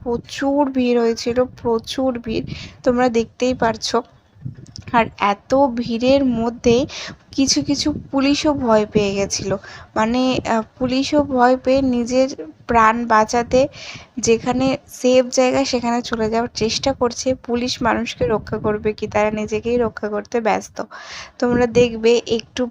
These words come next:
পরে, এই যে আমি যেখানটা দাঁড়িয়ে আছি, এই যে এই দেখো, এখান থেকে চারটে, আহ, মহিলা পুলিশ ব্ল্যাক কালারের ড্রেস পরেছিল, তারা বেরোলো। তারা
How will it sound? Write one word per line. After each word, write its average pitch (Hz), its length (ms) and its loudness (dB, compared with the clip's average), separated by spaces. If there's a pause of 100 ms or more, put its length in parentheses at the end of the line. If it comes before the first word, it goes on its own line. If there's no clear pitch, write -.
পরে, 220 260 2 (500)
এই 247 120 4
যে 269 60 2 (100)
আমি 240 220 0
যেখানটা 240 380 -2 (100)
দাঁড়িয়ে 226 340 0
আছি, 226 160 -6 (100)
এই 233 100 -4
যে 202 80 -6 (100)
এই 196 140 -4
দেখো, 175 200 -8 (840)
এখান 247 260 2
থেকে 247 160 0 (140)
চারটে, 233 500 -2
আহ, 214 720 -2 (140)
মহিলা 247 360 2 (160)
পুলিশ 247 240 0 (140)
ব্ল্যাক 220 300 0
কালারের 240 380 -2
ড্রেস 226 220 0 (120)
পরেছিল, 247 440 -2 (520)
তারা 220 240 2 (100)
বেরোলো। 202 300 0 (100)
তারা 226 160 0